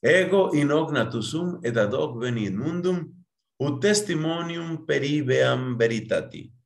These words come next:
para dar testimonio en favor de la verdad.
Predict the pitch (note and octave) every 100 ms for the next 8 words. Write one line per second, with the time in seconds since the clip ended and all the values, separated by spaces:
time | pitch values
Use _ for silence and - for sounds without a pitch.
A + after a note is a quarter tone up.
0 | _ _ _ _ - A2+ G#2+ A2 B2 B2
1 | C3+ B2+ - A2+ A2 G#2+ A2 A2+ A#2+ G#2
2 | G2+ F#2+ F#2 A2 B2 - G2 F2 E2 D#2
3 | D2 C#2